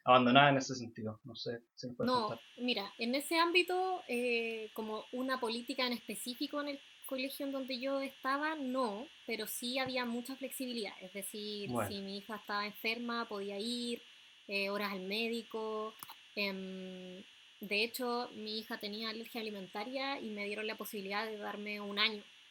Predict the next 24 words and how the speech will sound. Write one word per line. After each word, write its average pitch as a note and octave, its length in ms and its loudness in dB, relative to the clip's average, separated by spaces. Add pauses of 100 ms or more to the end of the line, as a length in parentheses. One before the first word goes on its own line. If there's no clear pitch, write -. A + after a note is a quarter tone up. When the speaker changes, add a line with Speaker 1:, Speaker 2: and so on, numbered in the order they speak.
Speaker 2:
sin G#3+ 120 -8
goce G#3 260 -6
de G3+ 60 -6
sueldo A3 400 -10
y, G#3+ 220 -8 (160)
y G#3 100 -12
volver F#3+ 340 -8 (100)
cuando G3 180 -12
yo G3 120 -10
quisiera, G#3 580 -8
y G3 120 -10
me F#3+ 120 -12
mantuvieron A2+ 460 -6
los G3+ 100 -4
Speaker 1:
Bueno. G3 80 -2
Speaker 2:
años G3 360 -8
y F#3+ 100 -12
todas G#3 240 -14
las G#3+ 100 -14
cosas, A3+ 480 -12
como A3+ 340 -12 (640)
ahí A3+ 240 -2
hubo A#3+ 280 0
mucha, A#3+ 720 -4